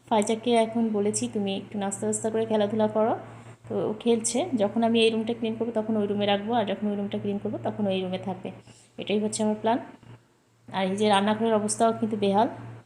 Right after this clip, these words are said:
তো শুরু করে দিলাম ঘর গোছানোর কাজ। তো প্রথমেই আমি একটু ঝাড় দিয়ে নিব ভালো মতো।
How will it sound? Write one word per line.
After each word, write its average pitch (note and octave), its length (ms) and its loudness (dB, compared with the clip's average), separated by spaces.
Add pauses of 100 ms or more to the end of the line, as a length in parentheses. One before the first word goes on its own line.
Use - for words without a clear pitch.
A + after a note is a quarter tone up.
(180)
তো A#3 60 -4
শুরু B3 220 -2
করে A#3 220 2
দিলাম G#3+ 360 4
ঘর A3 160 6
গোছানোর G#3 380 0
কাজ। G#3+ 360 0 (540)
তো G#3 140 -2 (260)
প্রথমেই A#3 340 2
আমি A3 160 2
একটু G#3+ 260 -6
ঝাড় G#3 300 4
দিয়ে G#3+ 120 2
নিব G3+ 240 -2
ভালো G3 180 2
মতো। - 280 -6